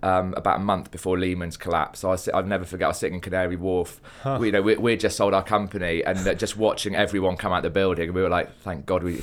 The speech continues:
Speaker 1: timing's everything in this game." 'Cause I don't, you know, the whole financial collapse happened about four weeks after we sold. So
Speaker 2: That's
Speaker 1: it was, it
Speaker 2: unbelievable.
Speaker 1: was
Speaker 2: You're the only person I know who's got a good
Speaker 1: <laughs>
Speaker 2: story about that time.
Speaker 1: <laughs> I was the
Speaker 2: I
Speaker 1: only
Speaker 2: know somebody
Speaker 1: person
Speaker 2: who
Speaker 1: who, who benefited.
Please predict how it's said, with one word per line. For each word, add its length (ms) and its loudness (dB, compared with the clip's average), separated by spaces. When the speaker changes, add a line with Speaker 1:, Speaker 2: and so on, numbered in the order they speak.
Speaker 1:
timing's 420 4
everything 300 0
in 60 -2
this 160 -4
game." 320 -2
'Cause 160 0
I 60 6
don't, 280 2
you 120 2
know, 80 2
the 80 -2
whole 160 2
financial 400 -4
collapse 440 -2
happened 300 -4
about 220 0
four 160 -6
weeks 180 -4
after 240 -4
we 80 -4
sold. 380 -2
So 260 -4
Speaker 2:
That's 40 -6
Speaker 1:
it 120 -2
was, 100 0
it 40 2
Speaker 2:
unbelievable. 240 2
Speaker 1:
was 140 0
Speaker 2:
You're 140 4
the 180 0
only 200 2
person 360 0
I 60 2
know 220 2
who's 180 0
got 100 4
a 60 4
good 160 4
Speaker 1:
<laughs> 80 0
Speaker 2:
story 260 4
about 300 4
that 180 6
time. 320 4
Speaker 1:
<laughs> 380 -2
I 80 6
was 80 -2
the 80 2
Speaker 2:
I 40 8
Speaker 1:
only 120 6
Speaker 2:
know 60 6
somebody 420 6
Speaker 1:
person 260 4
Speaker 2:
who 160 6
Speaker 1:
who, 60 6
who 100 6
benefited. 640 2